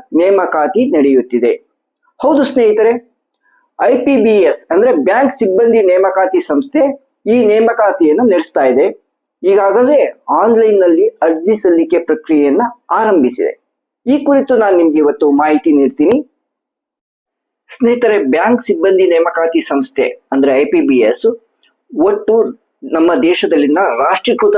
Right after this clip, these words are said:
ಬ್ಯಾಂಕುಗಳಲ್ಲಿನ ಹುದ್ದೆ, ಕ್ಲರಿಕಲ್ ಕೇಡರ್ ಹುದ್ದೆಗಳಿಗೆ. ರಾಷ್ಟ್ರೀಕೃತ ಬ್ಯಾಂಕುಗಳು ಅಂತಂದ್ರೆ ಬಹಳ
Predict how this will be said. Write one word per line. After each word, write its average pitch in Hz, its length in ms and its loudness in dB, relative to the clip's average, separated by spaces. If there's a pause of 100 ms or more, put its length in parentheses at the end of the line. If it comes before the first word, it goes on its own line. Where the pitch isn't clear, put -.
ಬ್ಯಾಂಕುಗಳಲ್ಲಿನ 135 800 0 (100)
ಹುದ್ದೆ, 135 280 -4
ಕ್ಲರಿಕಲ್ 160 640 0
ಕೇಡರ್ 131 280 -2
ಹುದ್ದೆಗಳಿಗೆ. 113 500 -2 (560)
ರಾಷ್ಟ್ರೀಕೃತ 233 500 -2
ಬ್ಯಾಂಕುಗಳು 196 560 2
ಅಂತಂದ್ರೆ 160 460 0
ಬಹಳ 226 280 0